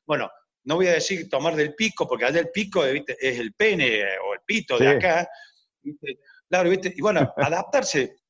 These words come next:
Speaker 1: Pero ¿qué hice yo? Yo le preguntaba a la gente, ¿viste? Yo conté un chiste y digo, "Bueno, voy a decir tal palabra, tal cosa. ¿Qué significa acá?". Y, ¿viste? La gente dice, "No,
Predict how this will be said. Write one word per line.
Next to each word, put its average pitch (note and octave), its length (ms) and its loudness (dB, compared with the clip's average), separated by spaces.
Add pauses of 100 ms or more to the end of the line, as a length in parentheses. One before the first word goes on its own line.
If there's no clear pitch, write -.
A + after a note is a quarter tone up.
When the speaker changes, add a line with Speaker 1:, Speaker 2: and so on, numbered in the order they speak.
(120)
Speaker 1:
Pero D3+ 220 -6
¿qué G#3+ 140 2
hice D#3 240 -2
yo? A#2+ 140 0
Yo G#3+ 140 0
le - 80 2
preguntaba C3+ 380 0
a - 20 0
la A2+ 80 0
gente, A#2 420 -4
¿viste? A2+ 220 -6
Yo D3 140 0
conté D3+ 220 -6
un C#3+ 80 -10
chiste F3+ 260 -8
y D#3 40 -4
digo, C#3+ 100 -4
"Bueno, B2+ 160 -4
voy D#3+ 100 -4
a F3 40 2
decir E3 240 -4
tal E3+ 200 -2
palabra, C#3+ 340 -2
tal C3 160 -8
cosa. - 240 -12 (300)
¿Qué - 100 -6
significa C3+ 580 -4
acá?". G#2 200 -4 (260)
Y, G#2+ 120 -10
¿viste? B2+ 200 -6
La A2+ 100 -4
gente B2 200 -8
dice, C3 160 -6
"No, G3+ 320 -2